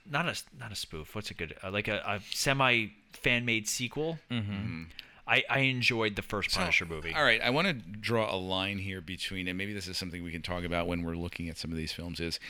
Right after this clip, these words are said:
Speaker 3: R rating as, um, gimmick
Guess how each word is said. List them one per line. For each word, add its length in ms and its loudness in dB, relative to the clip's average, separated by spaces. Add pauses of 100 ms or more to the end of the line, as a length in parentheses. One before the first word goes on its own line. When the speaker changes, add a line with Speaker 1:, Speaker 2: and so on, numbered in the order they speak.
(880)
Speaker 3:
R 260 8
rating 540 8
as, 600 6 (1160)
um, 520 0 (260)
gimmick 440 4